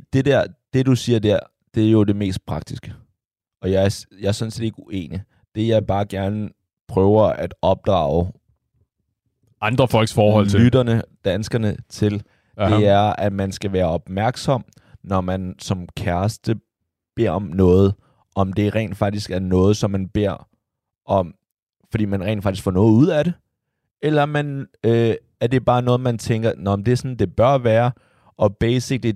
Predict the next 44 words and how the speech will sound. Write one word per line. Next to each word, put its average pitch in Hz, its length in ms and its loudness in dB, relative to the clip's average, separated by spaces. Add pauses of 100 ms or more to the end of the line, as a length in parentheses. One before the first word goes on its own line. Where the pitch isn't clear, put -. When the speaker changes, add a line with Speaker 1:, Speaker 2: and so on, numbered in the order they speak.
Speaker 1:
det, 113 120 0
jeg 117 220 2
beder 117 160 0
om, 95 300 -2 (360)
det 101 180 -2
er, 101 100 4
at 101 140 2
jeg 101 100 2 (120)
ødelægger 104 440 2
min 92 180 -8
kærestes - 440 -6
dag. 80 260 -8 (640)
Eller 101 280 2 (100)
Speaker 2:
<laughs> 117 120 2
Speaker 1:
ikke 113 180 2
gør 107 180 4
ham 101 240 0
lige 104 140 -4
så 120 140 -2
glad, 95 280 0
som 98 280 -2 (680)
han 104 120 -2
kunne 120 220 2
have 95 100 2
været. 65 200 -8 (440)
Speaker 2:
Ja. 131 200 -2
Speaker 1:
Det 135 100 2
er 139 40 2
kun 147 160 2
det. 135 160 2 (200)
Jeg 123 80 2
er 123 40 4
sådan 156 180 -2
set 156 120 -2
ikke 151 180 0
uenig 143 400 0
med 117 200 4
dig 127 280 2
i, 120 220 0
at, 107 180 0 (500)
men 110 360 -2
i 113 160 0
mange 107 340 -2
forhold, 110 560 4